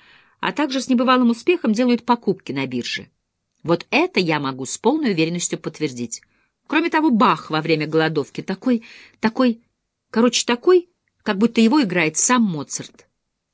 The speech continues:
Но подобное состояние достигается только если продержишься в муках первые два или три дня. Эти два или три дня — непрестанная борьба с голодом. Я даже ночью просыпаюсь от голода. Но я прошла через всё это,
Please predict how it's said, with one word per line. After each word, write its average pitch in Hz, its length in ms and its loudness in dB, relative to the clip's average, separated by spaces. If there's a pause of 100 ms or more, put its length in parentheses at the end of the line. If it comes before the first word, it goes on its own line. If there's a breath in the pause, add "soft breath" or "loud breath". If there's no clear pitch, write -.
(240)
Но 165 120 -4
подобное 190 340 2
состояние 202 520 0
достигается 190 560 -2
только 190 260 -2
если 196 240 0
продержишься 180 640 -2
в 160 100 -4
муках 202 420 0
первые 202 420 0
два 165 280 0
или 214 160 0
три 175 200 -4
дня. 151 340 -4 (760)
Эти 170 260 0
два 165 220 -2
или 156 160 2
три 160 180 -4
дня — 156 320 -4 (460)
непрестанная 214 680 -2
борьба 214 280 0
с 196 80 -2
голодом. 135 440 -2 (600)
Я 175 140 -2
даже 220 220 2
ночью 226 300 2
просыпаюсь 220 520 0
от 160 120 -4
голода. 127 420 -8 (640)
Но 202 100 0
я 269 120 4
прошла 294 340 0
через 165 280 -6
всё - 220 -2
это, 139 320 -4